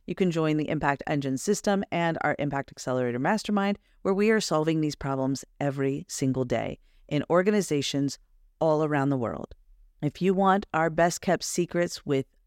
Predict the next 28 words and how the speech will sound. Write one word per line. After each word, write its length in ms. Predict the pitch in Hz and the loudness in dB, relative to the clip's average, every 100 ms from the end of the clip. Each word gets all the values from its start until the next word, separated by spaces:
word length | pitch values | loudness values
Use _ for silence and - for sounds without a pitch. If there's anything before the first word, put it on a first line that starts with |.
| _ - | _ 2
over 280 | 185 170 - | 2 4 0
a 100 | 160 | -2
century 800 | - - - 175 190 - 147 123 | -4 -4 0 2 2 0 0 0
of 120 | 117 | -2
combined 500 | - 139 135 143 156 | -2 0 0 2 0
experience 880 | 156 - - 147 147 131 117 - - _ _ | -2 -4 -2 0 0 0 -2 -4 -10 _ _
in 340 | 151 147 139 135 | -2 0 2 0
helping 420 | - 151 170 151 | 2 0 0 0
organizations 760 | 151 143 147 135 127 - 135 123 | 0 0 0 0 0 2 0 0
achieve 360 | - 143 123 | -4 -4 0
their 140 | 143 123 | 0 2
goals, 480 | 127 139 196 214 - _ _ | 2 4 2 0 -8 _ _
then 240 | 143 139 131 | 0 2 2
you've 260 | 139 151 | 2 2
gotta 200 | 160 151 | 2 2
be 200 | 156 131 | 2 2
in 80 | 127 | 4
the 100 | 127 | 2
Impact 340 | 120 120 117 117 | 2 0 -2 -2
Engine 260 | 117 117 | -2 -4
system. 480 | - 107 - - - - - _ - | -6 -6 -6 -10 -10 -18 -20 _ -8
If 200 | 127 - | -6 0
you 160 | 131 | 0
have 200 | 123 120 - | 0 -2 0
to 280 | 113 110 - _ - | -2 -2 -8 _ 4
build 280 | 180 196 214 - | 6 6 2 -2
an 120 | 175 | 0
organization, 920 | 165 175 165 160 151 - 143 139 | 0 0 0 0 -2 -2 -2 -2